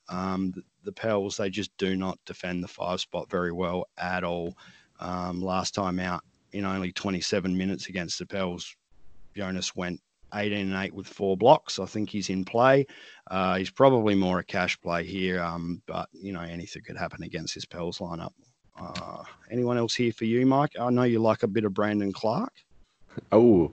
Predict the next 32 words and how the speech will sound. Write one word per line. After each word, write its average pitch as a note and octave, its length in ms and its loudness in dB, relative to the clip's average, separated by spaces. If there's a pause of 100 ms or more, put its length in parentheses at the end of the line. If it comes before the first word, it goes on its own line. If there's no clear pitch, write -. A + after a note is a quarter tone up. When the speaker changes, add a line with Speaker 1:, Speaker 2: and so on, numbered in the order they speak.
(120)
Speaker 2:
yeah, G2 240 12
I G#2+ 60 12
got A#2 180 8
burned B2 220 10
by F#2 100 8
Brandon E2+ 280 4
Clark F2 300 4
tonight. F2+ 380 4
That, F#2+ 300 6
that F#2+ 160 8
hurt G#2 160 6
a F2+ 40 2
little F2 200 4
bit. E2 160 2
I F2 120 2
played, G#2 280 8
I G2+ 180 6
played A#2 240 8
a G#2 40 8
little G2+ 200 6
bit F#2+ 80 6
of F2 80 2
Brandon E2 280 2
Clark. E2+ 260 2
He G2+ 100 -2
just F2+ 240 0
happened F2 280 6
to - 60 -2
round F2 260 4
up C#2+ 80 2
my B1+ 100 -2
lineup, E2 400 2